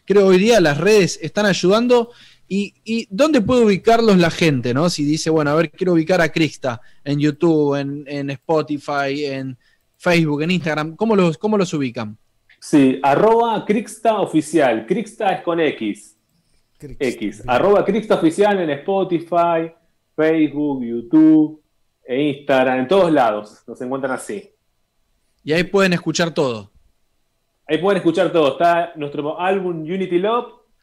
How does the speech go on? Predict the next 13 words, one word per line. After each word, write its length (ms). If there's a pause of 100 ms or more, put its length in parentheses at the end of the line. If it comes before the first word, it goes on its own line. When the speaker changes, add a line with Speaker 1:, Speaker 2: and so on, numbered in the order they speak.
(220)
Speaker 2:
con 180
el 100
video 360
que 80
hicimos 320
así 280
en, 320
en 420 (260)
modo 300
cuarentena. 800
Speaker 3:
Modo 220
pandemic. 580
Speaker 2:
Y, 540